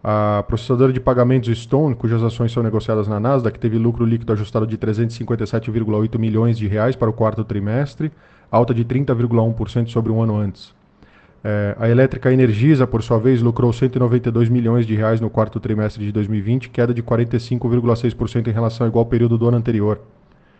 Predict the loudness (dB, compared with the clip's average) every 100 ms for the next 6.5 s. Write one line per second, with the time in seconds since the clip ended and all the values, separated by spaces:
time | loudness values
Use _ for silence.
0 | _ _ _ -4 -2 -2 -2 -2 -2 -2
1 | 0 0 2 2 4 2 0 -4 0 2
2 | 2 2 2 4 2 4 2 4 4 4
3 | 0 -4 0 -2 0 -2 -2 -2 -2 -2
4 | 0 0 0 -2 0 -2 -2 -2 -2 -2
5 | -6 -2 -2 -2 -2 -4 -4 0 4 4
6 | 2 0 2 2 2